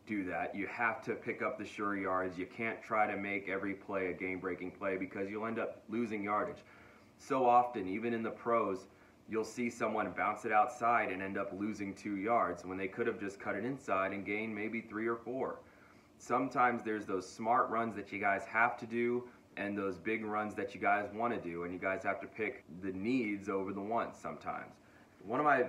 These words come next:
biggest tips I can give you guys is just knowing what to do, knowing the objective of each run play. Whether it's a power, counter, trap, inside zone, or outside zone, you guys need to know the objective of the play. If it's an inside zone, you are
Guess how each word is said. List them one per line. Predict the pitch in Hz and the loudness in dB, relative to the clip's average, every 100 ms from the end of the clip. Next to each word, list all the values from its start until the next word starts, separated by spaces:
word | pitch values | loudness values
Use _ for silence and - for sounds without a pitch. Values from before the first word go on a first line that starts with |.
| - | 2
biggest | 120 117 127 - | 2 2 0 0
tips | 120 - | -2 2
I | 110 | 2
can | 107 98 | 2 -2
give | 107 | 0
you | 113 | 0
guys | 110 110 107 104 | 2 4 4 4
is | 101 104 | -2 -2
just | 143 - | -4 -2
knowing | 101 107 117 113 104 101 | -4 0 2 2 0 0
what | 104 - | -2 -4
to | 90 | -6
do, | 92 87 78 | -2 -2 -4
knowing | 87 113 143 151 147 | -4 0 2 2 0
the | 127 | 0
objective | 113 87 107 107 107 107 92 | 0 -2 -2 -2 -2 -4 -4
of | 90 | -2
each | 101 98 - | -4 -4 -4
run | 98 95 | -2 -2
play. | - - - - - - - | -4 -6 -6 -8 -16 -20 -10
Whether | 107 107 110 | -2 0 0
it's | - | -2
a | 117 | -8
power, | - 117 117 113 104 - - | -2 4 6 6 2 0 0
counter, | 113 117 110 107 | 2 4 2 -2
trap, | - - 110 110 107 - - - - | -6 0 4 4 4 -2 -16 -20 -6
inside | 117 123 - 110 107 | -2 -2 4 4 4
zone, | 101 107 107 | 0 0 2
or | 110 | 2
outside | 107 104 - 113 110 | 2 2 4 2 2
zone, | 117 117 117 - - - | 0 0 -2 -8 -20 -10
you | 104 120 | -2 4
guys | 123 123 120 | 6 6 6
need | 117 113 | -2 -4
to | 120 | -6
know | 110 110 110 | -2 0 0
the | 107 | 0
objective | 101 95 101 101 110 98 | -4 -2 0 0 -4 -4
of | 98 | -4
the | - | -6
play. | - 104 90 - - - | -2 0 0 -2 -10 -8
If | 87 120 | -2 0
it's | 123 | 0
an | 131 | -2
inside | 127 127 131 120 120 107 | -2 0 6 6 6 2
zone, | 117 120 123 - - - | 0 2 0 -6 -16 -6
you | 107 127 | 0 4
are | 127 117 110 90 | 6 6 4 0